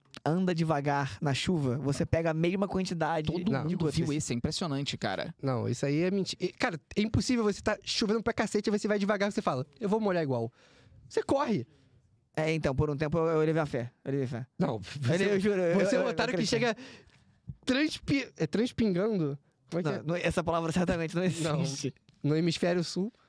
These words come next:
Speaker 2: A conclusão é que correr é pior, não é isso?
Speaker 1: É, a conclusão falsa é
Speaker 3: É.
Speaker 1: que correr é pior.
Speaker 2: Não.
Speaker 1: Mas é esse o mito.
Speaker 2: Não,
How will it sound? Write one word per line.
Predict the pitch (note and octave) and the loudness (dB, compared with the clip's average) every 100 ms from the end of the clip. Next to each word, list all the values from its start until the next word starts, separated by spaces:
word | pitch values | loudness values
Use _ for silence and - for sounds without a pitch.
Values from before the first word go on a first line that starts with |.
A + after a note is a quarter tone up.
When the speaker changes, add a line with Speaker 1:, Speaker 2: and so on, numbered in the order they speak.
| _ _ - | _ _ -6
Speaker 2:
A | D3+ | -2
conclusão | E3 E3+ D#3+ D3 E3 | -2 -2 -2 0 -2
é | |
que | E3+ | -4
correr | - E3+ D#3+ | -2 0 0
é | D#3 | -2
pior, | F#3 C#3 | -2 0
não | B2+ | 0
é | C#3 | -2
isso? | - - _ _ _ _ _ _ _ _ _ _ - | -4 -10 _ _ _ _ _ _ _ _ _ _ -6
Speaker 1:
É, | G3+ | -2
a | D#3+ E3 E3 | -2 -2 0
conclusão | G3 G3 G3 | 0 0 0
falsa | A#3+ B3 A#3+ A3 - G#2+ - _ _ _ _ - | 0 0 0 0 -2 -4 -6 _ _ _ _ -2
é | |
Speaker 3:
É. | G#3 A#3+ | 0 0
Speaker 1:
que | |
correr | G#3 F3+ | 2 2
é | F#3+ | 2
pior. | A3 G3+ D#3+ - _ | 0 0 0 -4 _
Speaker 2:
Não. | F#3 A3+ C#4 | -4 -4 -2
Speaker 1:
Mas | - | -2
é | G#3+ | 2
esse | G#3 G3+ B3+ - E4+ | 2 4 2 2 0
o | F4+ | 2
mito. | C#4 - D3 G#2+ - | 0 0 -2 -4 -4
Speaker 2:
Não, | G3+ | -4